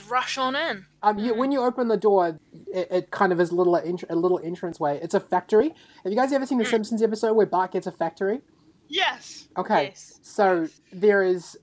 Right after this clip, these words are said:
Speaker 2: another set of double doors opening that you assume go into the main part of the, like, big empty warehouse, and then there is a little hallway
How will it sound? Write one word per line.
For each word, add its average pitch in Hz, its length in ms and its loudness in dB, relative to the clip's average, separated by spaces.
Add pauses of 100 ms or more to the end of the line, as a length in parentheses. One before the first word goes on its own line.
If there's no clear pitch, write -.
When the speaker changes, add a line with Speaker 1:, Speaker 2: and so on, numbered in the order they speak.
(180)
Speaker 2:
another 196 400 2
set 226 180 -2
of 208 120 2
double 190 260 2
doors 180 300 2
opening 156 480 -2 (480)
that 170 240 2
you 175 200 4
assume 185 480 2
go 170 240 4
into 165 220 -4
the 160 120 2
main 156 280 -4
part 156 220 4
of 151 140 -2
the, 147 340 0
like, 143 260 -4
big 156 260 -2
empty 156 280 -6
warehouse, 156 680 0 (300)
and 160 180 -2
then 156 140 -4
there 156 200 2
is 156 120 -2
a 165 40 0
little 170 380 0
hallway 196 600 2